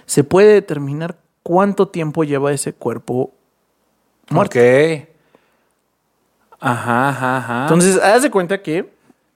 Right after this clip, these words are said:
Speaker 2: Espérate, es que, o sea, me quedé así porque creo que alguna vez escuché algo, algo así.
Speaker 1: Ujú.
Speaker 2: O sea,
Speaker 1: Ujú.
Speaker 2: como, no me acuerdo, voy a tratar de escarbar en mi memoria, pero algo así como de, depende del tamaño de las larvas que haya.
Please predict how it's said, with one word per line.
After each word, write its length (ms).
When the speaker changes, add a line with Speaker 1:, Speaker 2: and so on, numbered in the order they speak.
Speaker 2:
Espérate, 420
es 120
que, 160
o 60
sea, 100
me 100
quedé 160
así 240
porque 400
creo 160
que 80
alguna 260
vez 140
escuché 340
algo, 540
algo 500
así. 500
Speaker 1:
Ujú. 440
Speaker 2:
O 40
sea, 80
Speaker 1:
Ujú. 80
Speaker 2:
como, 340
no 120
me 60
acuerdo, 580
voy 140
a 60
tratar 260
de 420
escarbar 420
en 60
mi 60
memoria, 300
pero 180
algo 160
así 260
como 220
de, 260
depende 460
del 320
tamaño 280
de 80
las 160
larvas 520
que 120
haya. 600